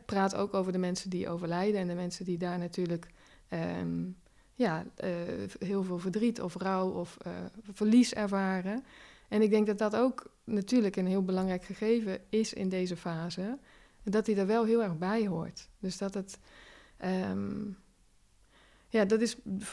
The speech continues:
dat is voor mij als medium niet gek om te zeggen, maar ik realiseer me dat dat voor mensen soms lastig is om te horen. Maar voor mij voelt het altijd van, de mensen die overlijden, die zijn op de beste plek ever.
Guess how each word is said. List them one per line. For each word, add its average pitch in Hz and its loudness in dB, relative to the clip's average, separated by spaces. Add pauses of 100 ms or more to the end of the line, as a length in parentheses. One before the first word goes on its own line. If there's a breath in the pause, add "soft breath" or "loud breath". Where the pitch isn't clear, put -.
(100)
dat 214 2
is 233 4
voor 202 0
mij 226 6
als 202 2
medium 214 4
niet 233 6
gek 240 -4
om 233 2
te 220 0
zeggen, 220 2
maar 180 0
ik 180 -6
realiseer 180 0
me 185 2
dat 180 -4
dat 175 -6
voor 175 -4
mensen 175 -4
soms 170 -6
lastig 185 -2
is 190 0
om 180 0
te 180 -4
horen. 220 4
Maar 190 0 (300)
voor 202 -4
mij 208 4
voelt 226 4
het 220 4
altijd 196 0
van, 196 2
de 190 6
mensen 190 2
die 196 0
overlijden, 190 0
die 185 0
zijn 196 -2
op 196 -8
de 196 -2
beste 202 -2
plek 220 0
ever. 185 -2